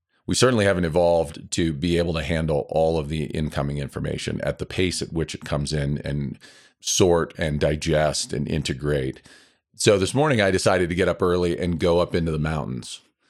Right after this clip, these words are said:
I was up at between eighty-five hundred and nine thousand feet walking around in this, what I would consider to be an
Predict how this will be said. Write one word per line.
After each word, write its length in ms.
I 80
was 180
up 180
at 160
between 320
eighty-five 500
hundred 300
and 80
nine 200
thousand 400
feet 240
walking 400
around 340
in 100
this, 320
what 200
I 100
would 180
consider 380
to 80
be 140
an 140